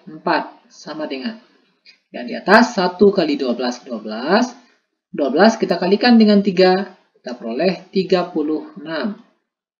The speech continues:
Per tiga kali lima, lima belas, dikali empat, enam puluh. Kalau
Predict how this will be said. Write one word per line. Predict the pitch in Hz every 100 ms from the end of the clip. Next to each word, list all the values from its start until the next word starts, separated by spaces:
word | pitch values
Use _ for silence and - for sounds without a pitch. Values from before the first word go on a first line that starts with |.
| _ _ _ _ _ _ -
Per | 160 - - _ _ _ _ _ _ _ _ _
tiga | 208 214 226 202
kali | 170 151
lima, | 143 131 131 127 123 -
lima | 123 120 113
belas, | 110 107 117 160 233 - 170
dikali | 143 135 120 113
empat, | 113 113 151 180 226 - - _ _ _ _ _
enam | 95 135 -
puluh. | - 110 110 - _ _ _ _ _ _ _ _ _ _
Kalau | 127 127